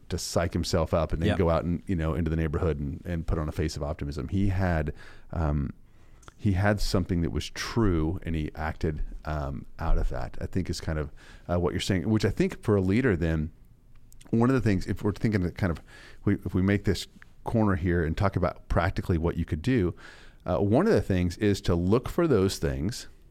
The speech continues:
Speaker 1: that are true, um, that you can be optimistic about.
Speaker 2: Yeah.
Speaker 1: And so, um, <clears throat> you know, there's always gonna be data that is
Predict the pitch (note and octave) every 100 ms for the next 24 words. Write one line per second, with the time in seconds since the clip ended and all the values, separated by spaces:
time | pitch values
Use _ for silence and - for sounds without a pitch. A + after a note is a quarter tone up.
0 | - - - F#2 D#2+ D2+ - C#3 G2 D#2
1 | D3 - - - - - F#2 F2+ F2 F2
2 | F2+ E2 F2+ F#2 - G#2+ F#2+ - F2 -
3 | F2+ E2 - F2+ - - D3 - G2 C#3+
4 | F2 - - - C#3 G2+ F#2+ - G#2 F#2+
5 | - - - - G2+ F2+ - - - -
6 | - F#2+ F#2 D#2 G#2+ G#2+ A2 D3 E3 B2+
7 | G2+ F#2 F#2 E2 - - F#2+ F#2 F2+ B2
8 | G#2 E2+ D#2+ D#2